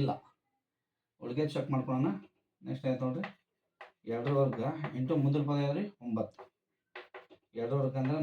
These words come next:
ನಾಲ್ಕು ಇಂಟು ಒಂಬತ್ತರ ವರ್ಗಮೂಲ ಅಂದ್ರೆ ಎಷ್ಟೆಷ್ಟಲೇ ಒಂಬತ್ತು ಬರ್ತೈತಿ? ಮೂರು ಮೂರಲೇ ಒಂಬತ್ತು, ಮೂರು, ನಾಲ್ಕು ಮೂರೇ ಹನ್ನೆರಡು,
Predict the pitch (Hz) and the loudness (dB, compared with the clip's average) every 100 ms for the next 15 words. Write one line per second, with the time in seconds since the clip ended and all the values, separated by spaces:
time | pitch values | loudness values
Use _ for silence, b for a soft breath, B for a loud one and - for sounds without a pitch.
0 | 120 120 - - - - - - 131 131 | 0 -2 -6 -16 -16 -18 -20 -12 -4 0
1 | 123 127 131 131 131 135 135 165 254 - | 2 2 2 0 2 2 4 4 0 -6
2 | _ _ _ _ 139 170 151 165 147 143 | _ _ _ _ -8 -4 2 6 6 4
3 | 135 113 113 143 135 123 117 127 131 95 | 0 -4 -6 -8 -4 -4 -2 4 6 4
4 | 95 - 110 104 - - - - - - | -4 -6 -4 -4 -6 -12 -12 -14 -16 -12
5 | 110 107 113 131 147 110 107 | -8 -6 -2 0 2 0 0